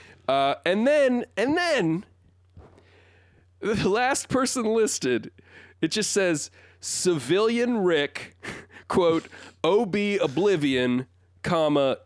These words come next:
Dick, comma, Bushead, <laughs> comma, Allen. <laughs> So all these noble titles, and then you get to Rick, and it's Civilian Rick, Dick Bushead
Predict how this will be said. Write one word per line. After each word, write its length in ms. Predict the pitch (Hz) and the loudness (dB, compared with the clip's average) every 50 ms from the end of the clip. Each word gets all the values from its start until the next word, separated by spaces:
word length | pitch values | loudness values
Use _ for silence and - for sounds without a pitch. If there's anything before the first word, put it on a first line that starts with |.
| _ - - - | _ -20 -8 -2
Dick, 540 | - 160 185 180 151 143 - - - - - _ _ _ _ _ _ - | 0 0 2 0 0 -2 -6 -10 -14 -14 -16 _ _ _ _ _ _ -4
comma, 540 | 180 170 156 156 147 147 147 143 135 - - - - 107 101 - | -2 0 2 2 2 2 2 2 2 0 -4 -8 -18 -8 -2 0
Bushead, 840 | - 151 175 170 - - - 156 139 127 123 120 123 131 147 147 - - - 180 - - - - - | 0 2 0 0 -2 -2 -2 0 0 2 0 0 0 -2 -2 -4 -4 -6 -8 -8 -8 -10 -12 -10 -6
<laughs> 0 | |
comma, 560 | 170 - - - 196 185 175 - 185 175 165 - - 170 175 - - | -4 -2 0 0 0 0 0 0 0 -2 -2 -2 -4 -4 -2 -2 0
Allen. 460 | 208 214 180 - - - - - - - | 0 0 0 0 0 -2 -2 -4 -6 -10
<laughs> 40 | - - - - - - - - - - - - 285 - - - - - - - - - 214 | -18 -14 -12 -12 -12 -12 -14 -16 -20 -10 -6 -6 -6 -6 -10 -14 -14 -12 -12 -10 -8 -8 -8
So 400 | - - - - - 190 175 - - - - - - - - - | -6 -6 -4 -2 -2 -2 -2 -4 -6 -10 -6 -4 -4 -4 -2 -2
all 220 | 196 214 247 262 | 0 0 2 0
these 260 | 262 294 277 226 214 | 0 0 -2 -2 -2
noble 480 | 196 190 196 220 240 262 247 240 233 208 | -2 0 2 2 2 2 2 0 0 0
titles, 760 | 196 - 214 196 190 190 202 180 151 131 123 127 143 - - - - - - - - - - - - _ | 0 0 0 0 2 2 2 2 0 0 0 -2 -4 -6 -14 -18 -20 -20 -20 -20 -20 -18 -20 -20 -8 _
and 180 | - 175 175 165 - - | -2 -2 0 0 -2 -2
then 120 | 233 233 | 0 0
you 120 | 226 247 | 0 -2
get 320 | 240 - 285 - - 226 - | -2 -4 -6 -4 -4 -4 -4
to 120 | 302 277 | -4 -2
Rick, 580 | 240 269 262 220 240 269 254 220 190 - - - - - - - - - - - | -2 0 0 2 2 2 2 0 -2 -6 -12 -20 -20 -20 -18 -16 -16 -16 -6 -2
and 120 | - 160 180 | 0 0 2
it's 260 | 180 170 - - - - | 0 0 -2 -8 -10 -10
Civilian 720 | - - 170 160 135 143 180 185 196 190 196 208 190 175 | -6 -4 -2 -2 0 0 0 2 2 2 2 2 2 2
Rick, 460 | 170 170 170 165 - - - - - _ _ _ _ _ _ _ _ _ _ _ - - - 127 123 | 2 2 2 2 0 -4 -8 -16 -18 _ _ _ _ _ _ _ _ _ _ _ -20 -18 -16 -12 -6
Dick 480 | - 202 214 247 254 - - - - - _ _ - 113 - | -2 0 2 2 0 0 -4 -8 -8 -10 _ _ -20 -4 0
Bushead 840 | 208 220 240 262 - - 175 - 175 160 143 131 110 107 104 131 | 2 2 2 2 -2 -2 -2 -2 0 0 2 2 0 0 -2 -6